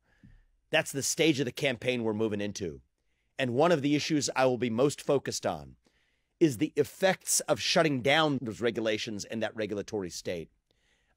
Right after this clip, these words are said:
on stimulating our economy. That's something that affects all Americans, black or white, Democrat or Republican,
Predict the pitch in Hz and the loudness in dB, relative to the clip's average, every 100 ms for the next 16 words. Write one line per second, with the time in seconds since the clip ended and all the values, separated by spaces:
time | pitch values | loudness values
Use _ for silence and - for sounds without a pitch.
0 | - 131 113 98 _ _ - - - 156 | 0 0 0 -4 _ _ -6 -4 0 0
1 | 143 147 139 127 117 113 110 107 107 107 | 2 4 4 2 0 -2 0 2 0 -8
2 | - - 104 87 80 - _ _ _ _ | -12 -6 -6 -4 -8 -16 _ _ _ _
3 | _ _ - 143 143 - 143 143 123 113 | _ _ 0 0 2 0 0 0 0 0
4 | 104 113 - - - 135 143 127 104 90 | 0 -4 -4 -8 2 4 6 4 0 -2
5 | 71 - - _ _ _ - 113 131 135 | -10 -14 -14 _ _ _ -4 2 2 0
6 | - 147 127 110 110 104 - - _ _ | -2 2 2 4 2 2 -4 -18 _ _
7 | 87 135 135 127 139 123 110 101 - 117 | -2 2 2 2 2 2 2 -2 0 0
8 | 107 101 78 | 0 -6 -10